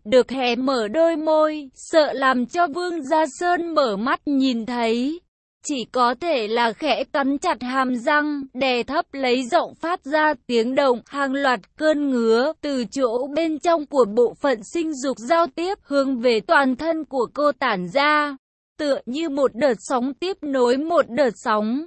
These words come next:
hàng loạt cơn sóng sau cao hơn sóng trước. Phùng Thanh Mai vặn vẹo thân mình theo phản xạ kẹp chặt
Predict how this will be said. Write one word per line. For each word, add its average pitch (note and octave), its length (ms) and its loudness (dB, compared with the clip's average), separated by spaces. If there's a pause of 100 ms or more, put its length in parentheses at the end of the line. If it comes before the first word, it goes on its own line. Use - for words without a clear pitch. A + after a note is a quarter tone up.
hàng C#4 240 -4
loạt C4 420 -2
cơn D#4 340 -2
sóng C#4 300 0
sau D#4+ 240 2
cao D4+ 260 2
hơn D4 320 0
sóng B3 340 -4
trước. F4+ 400 -4
Phùng D4+ 300 -2
Thanh E4 360 -2
Mai E4+ 260 0
vặn B3 300 -2
vẹo A3+ 300 -2
thân D4+ 340 -2
mình A#3+ 240 0
theo D#4 280 0
phản A3+ 260 0
xạ A3+ 360 -2
kẹp B3+ 260 0
chặt C#4 200 0